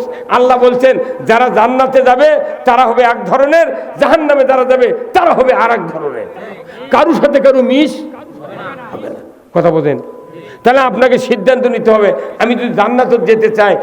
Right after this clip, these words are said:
তাহলে এখান থেকে জান্নাতের পথ ধরতে হবে, না মরার পর ধরার সুযোগ আছে? কেউ যদি মনে করে যে মরার পর জান্নাতে যাব, এর এই চিন্তা ভুল। বাঁচা থাকতে জান্নাতে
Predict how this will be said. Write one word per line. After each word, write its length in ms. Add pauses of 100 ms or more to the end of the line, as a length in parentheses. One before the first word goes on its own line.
(180)
তাহলে 160
এখান 460
থেকে 240
জান্নাতের 540
পথ 240
ধরতে 400
হবে, 220 (1600)
না 140
মরার 340
পর 180
ধরার 260
সুযোগ 300
আছে? 280 (920)
কেউ 220
যদি 200
মনে 260
করে 200
যে 140
মরার 420
পর 200
জান্নাতে 460
যাব, 540 (540)
এর 160
এই 220 (200)
চিন্তা 340
ভুল। 320 (1200)
বাঁচা 460
থাকতে 420
জান্নাতে 420